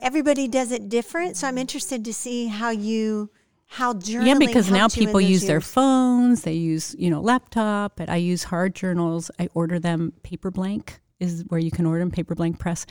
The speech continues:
Speaker 2: 'cause they're hard co-, like, the thoughts you're putting in there, the interactions with the Lord and with his words and with your frustrations and with, I pour it out.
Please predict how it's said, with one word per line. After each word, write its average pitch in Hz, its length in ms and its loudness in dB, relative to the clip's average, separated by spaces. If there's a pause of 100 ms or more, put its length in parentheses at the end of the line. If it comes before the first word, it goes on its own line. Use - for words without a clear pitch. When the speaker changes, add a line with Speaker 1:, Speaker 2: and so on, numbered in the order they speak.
(120)
Speaker 2:
'cause 180 200 2
they're 165 180 0
hard 175 560 -2
co-, 165 220 -8 (100)
like, 160 240 -4 (420)
the 185 160 0
thoughts - 420 0
you're 208 60 0
putting 170 340 0
in 170 140 4
there, 175 260 0
the 165 100 -10
interactions 170 580 -4
with 170 140 -6
the 170 100 -6
Lord 165 360 -2
and 160 140 2
with 160 160 -4
his 160 160 -6
words 160 380 -2
and 156 100 -2
with 156 140 -6
your - 80 -8
frustrations 220 840 0
and 170 100 2
with, 160 200 0 (480)
I 185 180 -4 (180)
pour 175 480 0
it 147 120 -4
out. - 280 -10